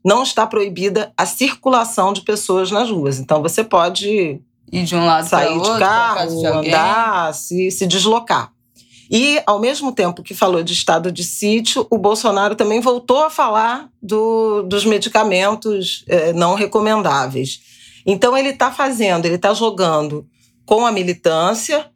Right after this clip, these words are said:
Speaker 1: pra, principalmente, manter sua base unida,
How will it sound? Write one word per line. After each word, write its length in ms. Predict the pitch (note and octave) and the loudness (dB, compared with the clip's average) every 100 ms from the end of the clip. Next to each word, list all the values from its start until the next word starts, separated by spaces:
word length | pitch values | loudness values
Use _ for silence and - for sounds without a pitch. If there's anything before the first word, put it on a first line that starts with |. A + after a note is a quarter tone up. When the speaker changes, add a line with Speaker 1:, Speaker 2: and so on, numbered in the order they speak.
| _ _ | _ _
Speaker 1:
pra, 520 | G#3+ E3+ D#3+ D#3 C#3+ | 0 2 2 0 -2
principalmente, 1120 | - A#3+ D4 - G#3 F3+ E3+ E3+ E3 - E3 D3 - - - E3 | -2 -2 -4 0 0 2 0 -2 -2 -4 -4 -10 -14 -16 -10 0
manter 400 | F3 E3 G3+ A#3+ | 2 2 0 2
sua 220 | B3+ G#3 | 0 0
base 640 | F3 D#3 D3+ D3+ C#3+ D3 - _ _ | 2 0 0 -4 -8 -10 -14 _ _
unida, 680 | G3 A#3 G#3 F3+ C#3+ C#3 C3 | 0 2 2 0 0 -4 -4